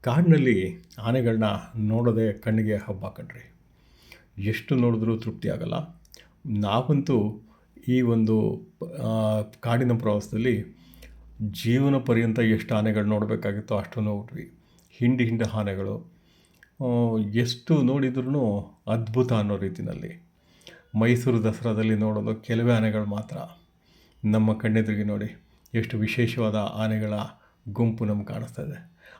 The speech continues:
ಅಲ್ಲಿ ಮತ್ತೆರಡು, ಒಂದು ತಾ-, ತಾಯಿ ಮತ್ತು ಮಗು ಮ-, ಒಂದು ಮಾಕ್ ಫೈಟ್ ಮಾಡ್ತಾ ಇದ್ವು. ಇಂಥದ್ದೇ ನೋಟಗಳು ನಮ್ಗೆ ಕಾಣಕ್ಕೆ ಸಿಗುತ್ತೆ.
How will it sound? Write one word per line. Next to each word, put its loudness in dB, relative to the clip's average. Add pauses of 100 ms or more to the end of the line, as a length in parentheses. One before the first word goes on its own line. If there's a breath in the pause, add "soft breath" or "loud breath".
(100)
ಅಲ್ಲಿ 2
ಮತ್ತೆರಡು, 0
ಒಂದು -4
ತಾ-, 0
ತಾಯಿ 2
ಮತ್ತು -2
ಮಗು -2 (960 soft breath)
ಮ-, 0
ಒಂದು 2
ಮಾಕ್ 0
ಫೈಟ್ -2
ಮಾಡ್ತಾ -6
ಇದ್ವು. -12 (880 soft breath)
ಇಂಥದ್ದೇ 6
ನೋಟಗಳು 4
ನಮ್ಗೆ 0
ಕಾಣಕ್ಕೆ -8
ಸಿಗುತ್ತೆ. -8